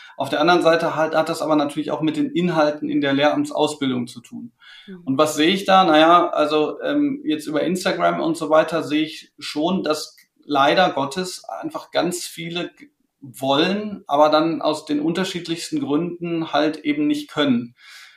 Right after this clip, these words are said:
Speaker 1: Ich find's immer schwierig, weil oft wird auch gesagt, so, „Boah, Lehrer jammern halt viel.“ Das, ähm, kann ich auch bestätigen. Also wir, wir, wir jammern schon auch. Und manchmal denke ich auch so, „Boah,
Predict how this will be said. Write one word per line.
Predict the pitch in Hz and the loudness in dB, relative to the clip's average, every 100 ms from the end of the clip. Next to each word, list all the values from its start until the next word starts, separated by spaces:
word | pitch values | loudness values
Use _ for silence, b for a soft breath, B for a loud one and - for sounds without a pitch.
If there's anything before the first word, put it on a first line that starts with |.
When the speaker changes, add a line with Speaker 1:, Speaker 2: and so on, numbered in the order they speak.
| B _ _ | B _ _
Speaker 1:
Ich | - | -10
find's | 185 196 | -4 -2
immer | 202 170 | 2 2
schwierig, | - 160 220 233 - | 2 2 2 2 2
weil | 156 147 | 0 2
oft | 143 160 175 | -2 -2 -2
wird | 175 | 0
auch | 160 | -2
gesagt, | 156 156 160 | -2 -4 -4
so, | 143 | -2
„Boah, | 143 156 | 0 2
Lehrer | 156 165 151 | 2 4 4
jammern | 139 160 196 185 | 4 2 0 0
halt | 92 - | -4 -6
viel.“ | - 110 | -10 -8
Das, | 123 143 - - | -6 -8 -10 -10
ähm, | 139 139 139 139 _ _ _ _ | -8 -8 -10 -14 _ _ _ _
kann | - 156 | -2 -2
ich | 180 - | -2 -4
auch | 151 147 | -6 -4
bestätigen. | 143 - - 147 190 190 202 | -6 -4 -2 -4 -2 -6 -2
Also | - 135 | -2 -2
wir, | 143 139 127 - | -4 -6 -10 -12
wir, | 131 131 143 - - | -16 -10 -8 -8 -8
wir | 135 | -6
jammern | 131 131 165 170 | -4 -2 -2 -2
schon | 160 - 151 - | -2 0 0 0
auch. | 131 147 196 - | -2 -2 -4 -8
Und | 139 | 0
manchmal | 135 160 165 | 0 2 2
denke | 151 156 | 2 -2
ich | 156 | -2
auch | 151 | -4
so, | - 143 | -4 -8
„Boah, | 113 117 147 151 | -6 -2 -2 -4